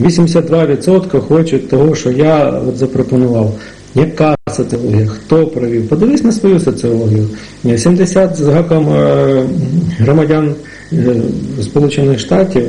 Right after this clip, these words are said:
да, м, хочуть, щоб ти допомагав Україні, щоб не прогинався під Путіна. Ну, поки що це не дуже турбує, але з наступного року буде турбувати, тому що до виборів в Конгрес самі без себе не пройдуть, і, е,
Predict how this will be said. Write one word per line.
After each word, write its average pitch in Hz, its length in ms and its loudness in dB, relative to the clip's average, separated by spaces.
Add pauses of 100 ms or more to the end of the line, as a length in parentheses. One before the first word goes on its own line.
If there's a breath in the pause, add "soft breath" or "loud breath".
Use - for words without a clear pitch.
да, 160 180 2 (500 loud breath)
м, 117 240 -2
хочуть, 208 260 2
щоб 131 160 -2 (100)
ти 156 120 0
допомагав 123 640 0
Україні, 113 720 0
щоб 113 180 -6
не 135 80 2
прогинався 131 560 0
під 110 240 -6
Путіна. 113 380 -4 (680 loud breath)
Ну, 135 80 4
поки 160 260 0
що 170 140 2
це 165 140 0
не 160 120 2
дуже 190 260 2
турбує, 110 540 0
але 143 240 4
з 156 60 0
наступного 165 460 0
року 110 220 0
буде 143 320 2
турбувати, 127 680 -2
тому 139 180 0
що 156 120 -2
до 143 140 2
виборів 165 360 2
в 156 80 -4
Конгрес 165 480 2 (920)
самі 165 280 2
без 135 260 -2
себе 127 280 0 (140)
не 127 80 0
пройдуть, 127 560 0 (160)
і, 135 260 4 (400 loud breath)
е, 123 340 2